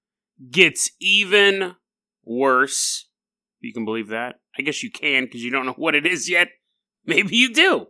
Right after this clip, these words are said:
You're like, "I expected that." <laughs> And then we travel back in time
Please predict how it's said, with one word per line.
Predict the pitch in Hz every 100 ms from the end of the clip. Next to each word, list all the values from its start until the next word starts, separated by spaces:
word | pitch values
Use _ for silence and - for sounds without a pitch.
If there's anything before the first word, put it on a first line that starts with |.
| _
You're | - 170
like, | 185 240
"I | 233
expected | 214 - 262 - 247 196
that." | 175 156 _ _ _ _ _ _ _ _ -
<laughs> | - -
And | 302 285
then | 285 330 359 381 - _ _ _ _
we | - 240
travel | 226 - 240 226 220 214
back | 120 185 202 202
in | 214 190
time | - 165 165 165 160 160